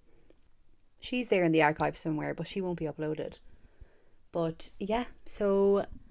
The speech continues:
welcome to Still Growing with me, your favourite podcast host, Kira. How are we? For this episode,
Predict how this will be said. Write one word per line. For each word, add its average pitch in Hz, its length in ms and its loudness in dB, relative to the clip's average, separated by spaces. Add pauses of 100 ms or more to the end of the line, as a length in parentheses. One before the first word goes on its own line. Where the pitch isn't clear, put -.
(300)
welcome 202 460 0
to 202 680 2 (840)
Still 202 340 -2
Growing 190 460 0 (580)
with 185 180 -6
me, 190 360 -4 (180)
your 180 540 0
favourite 180 340 -6
podcast 180 420 -6
host, - 420 -6 (300)
Kira. 160 320 -4 (720)
How 185 140 -4
are 170 100 -2
we? 160 180 -4 (960)
For 208 720 0
this 190 200 -2
episode, 165 540 -4